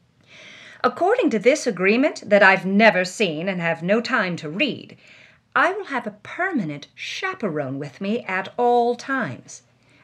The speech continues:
I will be forbidden from acting in motion pictures. I will be a full-time, stay-by-his-side wife. When I am in his presence, I will have no physical contact with Mister Hughes unless such contact is requested, and then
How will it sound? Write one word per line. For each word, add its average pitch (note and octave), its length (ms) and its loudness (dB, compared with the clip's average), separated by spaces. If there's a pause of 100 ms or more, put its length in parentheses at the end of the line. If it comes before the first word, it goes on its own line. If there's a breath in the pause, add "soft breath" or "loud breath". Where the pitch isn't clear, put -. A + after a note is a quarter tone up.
(100)
I G#3+ 180 4
will G#3+ 180 2
be G#3 120 2
forbidden G3+ 720 2 (100)
from A3 180 -2
acting A3 400 2
in F3+ 120 0
motion D#3+ 320 -4
pictures. E3+ 500 -10 (280 loud breath)
I B3+ 140 10
will C4+ 160 4
be G#3 220 4
a F3+ 80 -2
full-time, F#3+ 760 0 (160 loud breath)
stay-by-his-side G3+ 1400 0
wife. - 480 -6 (300 soft breath)
When B3 160 6
I B3 160 8
am A#3+ 120 2
in B3 140 2
his A3 160 -2
presence, C4 540 -2 (340 loud breath)
I D4 140 10
will D4+ 100 2
have B3+ 180 0
no C#4 200 6
physical G4+ 360 -2
contact E4 540 -4
with F3 100 -8
Mister F#3 240 -6
Hughes A3 360 -2
unless B3+ 520 0
such - 320 -4
contact F#3+ 600 -4
is G3 200 -4
requested, F3 680 -6 (320 loud breath)
and B3+ 240 2
then A3 440 2